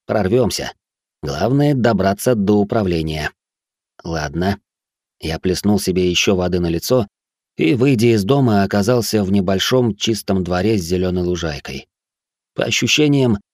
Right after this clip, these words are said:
хрен пойми что. Пара неровно распиленных бревен,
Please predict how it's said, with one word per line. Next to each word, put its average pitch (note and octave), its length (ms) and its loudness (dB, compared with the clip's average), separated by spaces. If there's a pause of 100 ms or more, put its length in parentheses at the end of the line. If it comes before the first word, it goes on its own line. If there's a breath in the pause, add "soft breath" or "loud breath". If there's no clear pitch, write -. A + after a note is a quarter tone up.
(240)
хрен C#3 300 0
пойми B2 320 2
что. - 340 -2 (640)
Пара G2+ 280 2
неровно G2 500 2
распиленных F#2 520 0
бревен, G#2 440 0